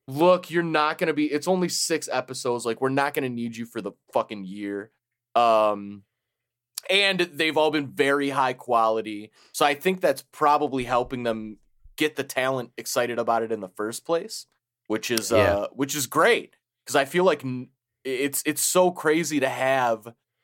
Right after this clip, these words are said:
Speaker 1: these huge, like, the biggest blockbuster movie series in the world ever of all time, and you're s-, able to convince these characters, like, "Hey, do you wanna also do a T V show?" Like, that seems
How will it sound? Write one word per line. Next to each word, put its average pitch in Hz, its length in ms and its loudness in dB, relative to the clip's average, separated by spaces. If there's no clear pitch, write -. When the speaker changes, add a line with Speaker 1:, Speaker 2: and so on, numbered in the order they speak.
Speaker 1:
these 147 240 -2
huge, 196 720 -2
like, 151 280 0
the 170 100 2
biggest 185 520 -2
blockbuster 156 760 2
movie 139 600 0
series 139 800 -2
in 143 120 0
the 131 80 2
world 123 420 4
ever 151 360 4
of 143 100 4
all 151 180 4
time, 139 560 -2
and 151 220 0
you're 151 160 2
s-, - 400 -6
able 165 320 2
to 170 80 0
convince 147 720 -2
these 139 180 0
characters, 143 600 0
like, 123 180 0
"Hey, 254 140 2
do 185 80 -4
you 185 60 2
wanna 202 220 4
also 143 460 2
do 147 180 -2
a 131 40 -4
T 135 200 -8
V 110 180 -12
show?" 156 240 -4
Like, 147 180 2
that 269 180 4
seems 269 200 2